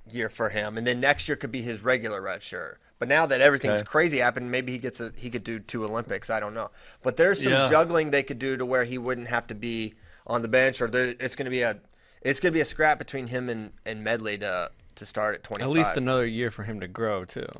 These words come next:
Speaker 1: Yes. So I think in, if they could do it, they would love to, like, be able to redshirt him another year, let him get a little bit bigger, and then try to throw him in there. But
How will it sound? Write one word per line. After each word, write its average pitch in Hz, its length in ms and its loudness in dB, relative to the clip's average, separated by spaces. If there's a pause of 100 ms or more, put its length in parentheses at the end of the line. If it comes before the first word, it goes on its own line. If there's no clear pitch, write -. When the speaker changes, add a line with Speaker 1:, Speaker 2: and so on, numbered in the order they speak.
Speaker 1:
Yes. 107 540 -4 (340)
So 120 220 -2
I 120 100 0
think 196 560 -2
in, 147 300 0
if 131 180 -6
they 175 160 8
could 151 220 -2
do 175 180 6
it, 139 140 8
they 135 100 0
would 131 100 0
love 147 340 6
to, 131 120 4
like, 120 220 4
be 127 80 0
able 123 140 4
to 110 120 -2
redshirt 139 400 4
him 127 120 -4
another 127 360 2
year, 107 600 0
let 113 180 -4
him 113 140 -6
get 110 160 -4
a 110 40 -4
little 117 220 0
bit 107 240 -8
bigger, 104 480 -2
and 104 160 -10
then 98 240 -8 (460)
try 113 120 0
to 104 80 -4
throw 101 220 -2
him 95 80 -6
in 95 140 -8
there. 76 160 -6
But 92 180 -10